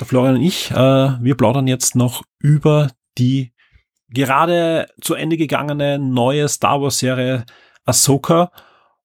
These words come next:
Und deswegen auch hier der Hinweis, wir werden spoilen, liebe Leute. Ja, also wir haben die Serie gesehen, wir haben auch vorher überlegt, aber es bringt hier gar nicht irgendwie spoilerfrei,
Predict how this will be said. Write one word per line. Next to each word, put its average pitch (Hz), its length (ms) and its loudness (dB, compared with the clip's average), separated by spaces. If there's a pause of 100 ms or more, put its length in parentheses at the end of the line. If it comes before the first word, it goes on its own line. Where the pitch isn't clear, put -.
Und 139 540 2
deswegen 147 320 2
auch 135 100 -2
hier 151 60 -4
der 139 100 0
Hinweis, 147 380 -2
wir 127 80 0
werden 131 220 2
spoilen, 104 420 0
liebe 107 160 -2
Leute. 151 500 0
Ja, 120 200 0
also 117 160 -10
wir 123 80 -2
haben 120 100 -2
die 127 200 -2
Serie 117 320 -2
gesehen, 127 340 -4
wir 120 80 2
haben 120 120 2
auch 120 140 -2
vorher 123 240 2
überlegt, 127 480 2
aber 117 140 -6
es 117 120 -10
bringt 143 360 -4
hier 151 140 -4
gar 113 220 -6
nicht 135 220 -8
irgendwie 131 400 -2
spoilerfrei, 113 720 0